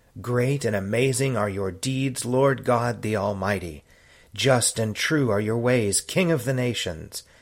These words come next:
Lord, who will not fear and glorify your name?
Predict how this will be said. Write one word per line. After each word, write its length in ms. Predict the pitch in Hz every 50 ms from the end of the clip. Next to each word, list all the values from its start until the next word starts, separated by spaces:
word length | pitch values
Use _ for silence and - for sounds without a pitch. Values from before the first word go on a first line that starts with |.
| _ _ _ _ _ -
Lord, 440 | 110 117 135 131 143 147 147 143 139 - - - -
who 140 | - 160 160
will 160 | 143 139 131
not 280 | 123 123 120 110 - -
fear 320 | - - 143 123 120 107
and 140 | 104 101 101
glorify 500 | 120 127 120 123 127 - - 120 110 107
your 180 | 110 110 107
name? 460 | 107 117 131 143 131 110 90 80 82